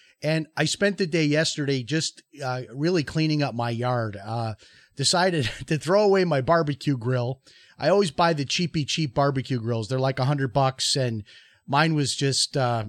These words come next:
rusted out, probably not really from the storm, but just, uh, old, and threw away my umbrella on the patio furniture. So my front,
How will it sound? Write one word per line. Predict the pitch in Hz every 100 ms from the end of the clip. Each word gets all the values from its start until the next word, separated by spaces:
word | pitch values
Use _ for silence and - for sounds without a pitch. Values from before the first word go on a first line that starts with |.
| -
rusted | 135 151 160 - 143
out, | 120 117 123 -
probably | 156 156 143 135
not | 135 131 123
really | 127 131 131
from | 123 131
the | 123
storm, | - 139 131 123
but | 120
just, | 135 127 -
uh, | 127 117 117 - - 139
old, | 143 139 139 127
and | 117 98 - - -
threw | 156 170
away | 160 151
my | 147 135 127 117 - _ _
umbrella | 127 127 131 147 147 143 127 -
on | 120 123
the | 117
patio | 139 143 143 135
furniture. | - 143 135 - 139 131 120 - - -
So | - 147 139 135 - -
my | 135 151
front, | 147 190 214